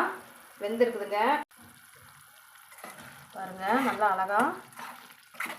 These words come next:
வெந்துருச்சுங்க. இப்ப நம்ம வந்து ஒரு கால் டீஸ்பூன் அளவுக்கு,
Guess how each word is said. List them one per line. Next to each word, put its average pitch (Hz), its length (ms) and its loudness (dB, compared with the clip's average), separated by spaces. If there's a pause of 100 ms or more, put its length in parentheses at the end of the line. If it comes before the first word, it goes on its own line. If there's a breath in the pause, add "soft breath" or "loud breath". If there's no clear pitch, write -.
(240)
வெந்துருச்சுங்க. 208 640 0
இப்ப 214 180 2
நம்ம 196 220 -2
வந்து 240 180 4 (1120)
ஒரு 220 100 0 (140)
கால் 226 300 8 (520)
டீஸ்பூன் 247 460 2
அளவுக்கு, 208 320 2